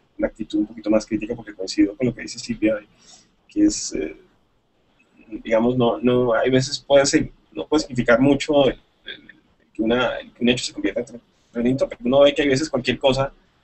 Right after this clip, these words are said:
es trending topic. Entonces, eh, hay que tomárselo con un poquito con beneficio de inventario, ¿no?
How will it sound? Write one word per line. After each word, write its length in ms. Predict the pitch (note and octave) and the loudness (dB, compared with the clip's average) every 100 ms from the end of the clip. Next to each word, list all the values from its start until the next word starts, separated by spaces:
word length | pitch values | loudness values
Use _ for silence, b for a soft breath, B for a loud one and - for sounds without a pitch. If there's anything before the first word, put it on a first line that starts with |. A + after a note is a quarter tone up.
| _ | _
es 60 | - | -2
trending 240 | C3 C3 | 0 2
topic. 260 | - - - _ - - _ _ _ | -2 -8 -18 _ -20 -20 _ _ _
Entonces, 720 | - A#2+ G#2 B2 A#2+ - - | -4 -2 0 0 -2 -2 -2
eh, 120 | G#2+ - | -2 -4
hay 100 | - | -4
que 120 | A#2+ | -4
tomárselo 720 | C3 A2+ G#2+ - B2+ A#2+ A#2+ | 0 2 2 0 2 2 0
con 120 | - G#2+ | -2 -10
un 80 | |
poquito 240 | - C3 B2+ | -6 -6 -2
con 80 | C#3 | 0
beneficio 380 | G#2 A2+ A2+ | 0 -2 -2
de 40 | C3+ | 0
inventario, 460 | G#2 - - F#2+ | 0 2 0 0
¿no? 200 | G2+ - | -6 -8